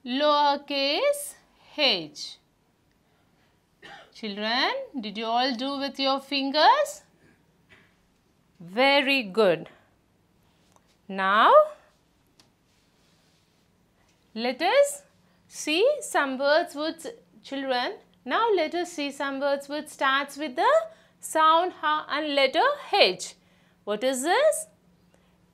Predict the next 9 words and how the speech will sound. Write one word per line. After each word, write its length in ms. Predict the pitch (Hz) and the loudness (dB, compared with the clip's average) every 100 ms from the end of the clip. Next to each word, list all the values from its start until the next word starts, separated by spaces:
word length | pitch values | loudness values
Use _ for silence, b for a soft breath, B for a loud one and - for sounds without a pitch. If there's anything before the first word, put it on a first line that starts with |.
| _ _ _ | _ _ _
Hay. 720 | - 330 349 330 269 220 180 - _ - | -6 0 2 2 2 -2 -6 -12 _ -8
We 100 | 247 | -6
have 220 | 262 262 | -4 -6
seen 400 | - 302 339 381 | -6 -4 -4 -6
hay. 420 | - 320 330 233 | -8 -4 -2 -2
It's 340 | - 262 254 | -4 -8 -6
a 180 | 381 381 | -6 -6
dry 440 | 220 269 330 349 339 | -4 0 2 2 0
grass. 760 | 214 214 214 190 160 160 - | -4 0 2 4 0 -2 -8